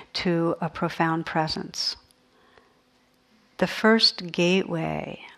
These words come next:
of this presence and love, um, arises from s-, what I sometimes call, think of as getting to ouch, that we are being present so that we can get to where the real essence of the vulnerability is,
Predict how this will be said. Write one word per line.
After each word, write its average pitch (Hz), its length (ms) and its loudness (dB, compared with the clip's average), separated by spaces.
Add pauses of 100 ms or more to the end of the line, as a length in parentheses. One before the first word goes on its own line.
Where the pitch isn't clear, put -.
(140)
of 160 380 0
this 160 400 0 (180)
presence 170 640 2
and 165 280 0
love, 156 380 -4 (640)
um, 165 320 0
arises 180 760 6 (240)
from 185 360 2 (180)
s-, - 200 -8 (140)
what 190 160 6
I 185 100 8
sometimes 214 460 4
call, 180 300 2
think 196 360 2
of 170 280 4
as 170 320 2 (320)
getting 180 360 4
to 175 240 2
ouch, - 460 0 (100)
that 185 160 -4
we 170 240 0 (280)
are 269 240 2
being 185 220 6
present 185 480 4
so - 160 -2
that 175 100 0
we 175 100 2
can 180 180 0
get 180 240 4
to - 140 2
where 180 260 6
the 175 140 4
real 185 520 6
essence 180 500 2
of 170 140 0
the 170 80 -4
vulnerability 165 1000 0
is, - 220 -2